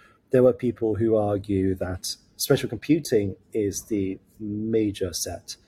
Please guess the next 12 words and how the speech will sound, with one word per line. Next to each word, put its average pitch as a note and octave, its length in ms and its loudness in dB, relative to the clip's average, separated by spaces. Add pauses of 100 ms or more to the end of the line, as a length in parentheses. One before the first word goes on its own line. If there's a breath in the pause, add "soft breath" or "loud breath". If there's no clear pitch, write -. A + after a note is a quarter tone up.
(340 soft breath)
and G2+ 180 -2
the G2+ 40 -2
metaverse G2+ 760 0
is G2 100 -6
a - 20 -4
subset - 580 -2
within G2 240 0
it, - 200 -10 (420 soft breath)
because G#2 400 0
spatial - 320 2
computing G2+ 480 -8
is F2+ 120 -14